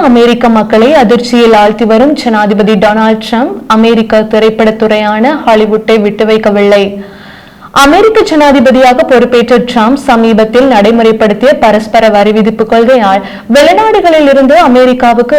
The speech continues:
இறக்குமதி செய்யப்படும் பொருட்கள் பலவற்றின் விலை உயர்ந்துள்ளது. இந்நிலையில் அடுத்தடுத்த அறிவிப்புகளால் தொடர் அதிர்ச்சிகளை கிளப்பி வருகின்றார்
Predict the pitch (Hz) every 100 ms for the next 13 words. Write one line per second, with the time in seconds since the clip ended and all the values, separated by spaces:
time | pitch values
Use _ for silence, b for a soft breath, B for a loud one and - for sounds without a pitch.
0 | 240 233 240 220 220 233 226 220 220 214
1 | 220 220 220 294 320 226 208 208 - 226
2 | 214 214 220 208 208 208 202 196 208 196
3 | 196 B B 285 302 392 415 370 370 277
4 | 247 262 247 247 285 233 214 220 220 226
5 | 226 269 277 226 214 226 202 226 - 220
6 | 220 220 214 214 214 208 208 208 214 240
7 | 269